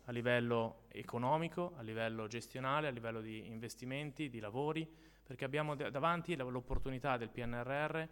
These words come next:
di trasformare territorialmente il nostro paese. Deve andare però di pari passo con una programmazione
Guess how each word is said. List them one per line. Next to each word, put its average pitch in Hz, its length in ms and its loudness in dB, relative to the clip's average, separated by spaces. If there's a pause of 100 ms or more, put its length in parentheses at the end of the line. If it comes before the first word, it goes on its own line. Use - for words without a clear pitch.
(340)
di 135 320 0
trasformare 131 640 0
territorialmente 113 680 -4
il 107 60 -8
nostro 107 280 -8
paese. 92 400 -12 (960)
Deve 139 160 0
andare 143 260 8
però 139 160 2
di 123 80 2
pari 135 220 2
passo 151 420 6
con 143 220 2
una 120 120 2
programmazione 120 840 0